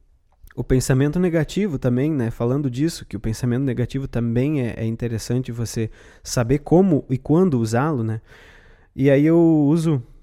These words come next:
aqueles, aquelas pessoas que vão no The Voice, né? Vocês já viram aqueles cantores ruins no The Voice? Procurem no, no YouTube assim, ó, cantores ruins do The Voice, piores candidatos do The Voice.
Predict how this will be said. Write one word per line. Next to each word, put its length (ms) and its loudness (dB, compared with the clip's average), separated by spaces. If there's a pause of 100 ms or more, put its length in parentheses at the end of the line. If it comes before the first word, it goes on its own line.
(200)
aqueles, 600 -2
aquelas 360 -4
pessoas 320 -4
que 120 -6
vão 140 4
no 100 4
The 140 2
Voice, 640 -2
né? 200 -2
Vocês 260 -4
já 100 0
viram 200 0
aqueles 260 -6
cantores 560 -2
ruins 380 2
no 100 0
The 100 0
Voice? 420 -2
Procurem 440 2
no, 380 2
no 180 -2
YouTube 340 -2
assim, 160 -4
ó, 100 -4 (380)
cantores 600 2
ruins 400 0
do 120 -6
The 120 0
Voice, 680 -2 (320)
piores 580 2
candidatos 580 -2
do 100 -10
The 120 -2
Voice. 500 -4